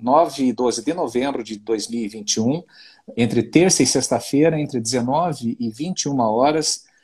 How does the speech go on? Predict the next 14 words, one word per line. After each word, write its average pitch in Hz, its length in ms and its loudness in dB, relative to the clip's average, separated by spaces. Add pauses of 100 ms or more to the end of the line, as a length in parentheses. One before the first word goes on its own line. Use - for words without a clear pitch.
(160)
vai - 100 -2
ser 151 180 -2
uma 147 140 -4
imersão 143 640 -4
transformadora 165 1200 0 (560)
na 127 540 0
gestão 175 840 -2 (200)
do 151 480 -8
laboratório, 143 1000 -4
com 156 220 -16
dicas 139 420 -4
muito 156 300 -8
práticas, 143 1000 -2
é, 120 380 -6